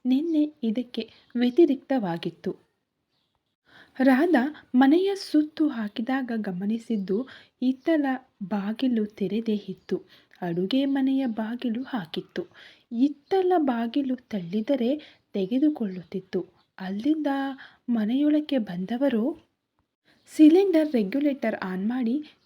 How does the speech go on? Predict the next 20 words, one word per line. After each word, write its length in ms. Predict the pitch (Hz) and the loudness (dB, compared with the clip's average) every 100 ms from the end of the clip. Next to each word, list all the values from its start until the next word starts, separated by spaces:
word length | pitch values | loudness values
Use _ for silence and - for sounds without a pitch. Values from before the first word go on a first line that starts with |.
| - | -4
ಜಾಸ್ತಿ 440 | 185 190 262 - | -2 -4 -4 2
ಗಾಳಿ 420 | 302 262 269 247 233 | 2 2 2 0 -2
ಓಡಾಡದಿರಲೆಂದು 1200 | 208 185 196 202 240 214 185 202 233 269 233 240 - | -4 -2 -2 -2 -2 -2 -2 -2 -2 -2 -2 -4 -4
ಅಡುಗೆ 360 | 185 190 208 302 | -6 -4 0 -2
ಮನೆಯ 380 | 277 269 254 220 | 0 -2 -2 -2
ಬಾಗಿಲು 580 | 185 180 185 196 190 | -4 -6 -6 -4 -6
ಕಿಟಕಿ 460 | 190 220 285 277 233 | -6 -8 -8 -8 -6
ಮುಚ್ಚಿ 460 | 196 196 - 208 262 - - - | -6 -6 -6 -6 -6 -16 -20 -8
ಗ್ಯಾಸ್ 420 | 190 165 196 - - | -4 -2 -4 -8 -6
ಅಡುಗೆ 360 | 220 190 208 277 | -4 -4 -2 -4
ಮನೆಯಲ್ಲಿ 540 | 247 226 214 202 202 | -4 -6 -6 -4 -6
ಸೇರುವಂತೆ 840 | 202 - 170 185 226 214 202 - 180 | -8 -8 -8 -4 -4 -4 -6 -8 -10
ಮಾಡಿದ್ದಾರೆ. 800 | 175 165 165 160 165 170 170 - - - _ 262 | -10 -8 -8 -6 -6 -4 -6 -10 -20 -20 _ 2
ನಂತರ 400 | 269 302 359 320 | 2 2 0 2
ಹೊರಗಡೆಯ 640 | 311 240 233 262 302 277 262 | 0 -2 -6 -2 -2 -2 -4
ಪ್ಯಾಸೇಜಿಗೆ 800 | - 214 202 277 269 262 254 240 | -6 -8 -6 -4 -4 -4 -4 -6
ಬಂದು 460 | 214 208 226 214 262 _ _ _ _ _ _ _ _ _ _ - | -4 0 0 0 -2 _ _ _ _ _ _ _ _ _ _ 2
ಸ್ವಲ್ಪವೇ 520 | 277 330 381 349 320 | 4 4 4 2 2
ಕಿಟಕಿ 400 | 262 262 254 233 | 0 -4 -4 -4
ತೆಗೆದು 520 | 233 226 220 220 | -4 -4 -4 -6